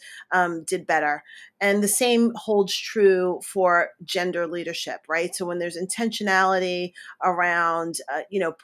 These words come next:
putting skilled women in positions where they will excel rather than checking the box and just putting a woman in place for women's sake when it is intentional, that also leads to better decision-making and obviously would translate into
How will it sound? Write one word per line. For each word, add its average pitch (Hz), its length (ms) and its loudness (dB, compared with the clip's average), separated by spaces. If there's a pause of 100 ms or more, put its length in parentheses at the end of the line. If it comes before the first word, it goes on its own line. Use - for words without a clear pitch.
putting 190 500 0 (280)
skilled 240 920 6
women 196 760 0
in 208 180 -2
positions 196 720 -2
where 180 160 2
they 185 200 0
will 175 340 2
excel 196 380 0
rather 196 280 2
than 175 200 -6
checking 185 400 -6
the 170 80 -4
box 165 340 -2
and 180 80 -8
just 180 220 -12
putting 185 220 -6
a 175 120 -8
woman 180 400 -4 (300)
in 185 100 -4
place 190 260 0
for 185 140 -6
women's 185 400 -4
sake 196 300 -4
when 180 160 -4
it 175 100 -4
is 175 160 -8
intentional, 269 720 -4 (320)
that 202 140 4
also 202 320 4
leads 185 480 0
to 175 680 -2
better 165 220 -2
decision-making 175 920 -4
and 156 120 -6
obviously 156 400 -6
would 151 160 -8
translate 151 580 -8
into 151 480 -8